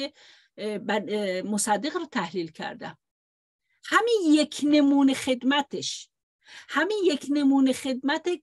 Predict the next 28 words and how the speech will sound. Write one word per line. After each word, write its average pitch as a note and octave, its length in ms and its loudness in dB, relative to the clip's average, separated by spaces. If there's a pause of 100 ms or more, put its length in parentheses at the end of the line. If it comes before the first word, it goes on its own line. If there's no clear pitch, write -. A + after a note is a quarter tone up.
گفتن D4 480 -2
حقیقت C4+ 680 0 (100)
هر C#4 240 0
روزه. C#4 460 0
هیچ A4 300 -4 (200)
جای F4 400 -2
جهان، C4+ 480 0 (280)
هیچ A4 480 -2 (220)
رئیس D4 340 0
جمهوری D#4 720 2 (260)
هر C4+ 340 -2
روز D4+ 480 0
تمام F4 520 0
دیدارها G#3+ 720 -6 (260)
و C4 100 -2
گفتارهاش C4+ 920 -4
رو E4+ 120 -6
به C#4+ 120 -4
مردم B3 460 0 (360)
ارائه B3+ 500 0
نداده A3+ 580 -4 (840)
و A3 280 0 (440)
رفسنجانی A#3+ 640 -2
اومد C4+ 220 0
تو D4+ 100 -2
نماز A3+ 400 -2
جمعه A#3 300 -4
گفت D#4 280 -4